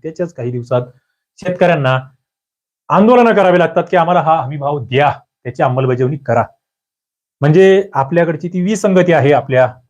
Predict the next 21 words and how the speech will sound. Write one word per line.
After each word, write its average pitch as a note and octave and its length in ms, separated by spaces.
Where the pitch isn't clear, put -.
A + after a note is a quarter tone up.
भारतामधली, B2 560
असं D3 180
आपण C3+ 160
म्हणूया. A#2 340
त्यांचं D3+ 220
जे A3 120
तत्वज्ञान A3 520
आहे F3+ 240
ते F#3+ 140
अंमलात F#3 320
आणलं D#3+ 220
जात D3+ 120
नाही. C3 240
प्रतिकात्मक G#3+ 640
स्वरूपात G3 300
त्यांना F#3 280
पुरस्कार F3 460
दिले D#3+ 180
जात C#3 160
आहेत, B2+ 160
पण B2+ 180